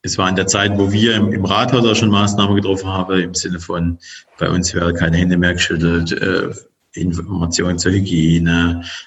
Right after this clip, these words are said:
äh, und so Geschichte, ja. Ähm, aber es war quasi noch nicht, ähm, an dem Wochenende, als, als alle Schulen zugemacht worden sind,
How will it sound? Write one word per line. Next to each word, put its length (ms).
äh, 140
und 160
so 80
Geschichte, 420
ja. 440
Ähm, 720
aber 160
es 180
war 340
quasi 340
noch 460
nicht, 800
ähm, 380
an 140
dem 160
Wochenende, 720
als, 320
als 180
alle 220
Schulen 260
zugemacht 460
worden 160
sind, 360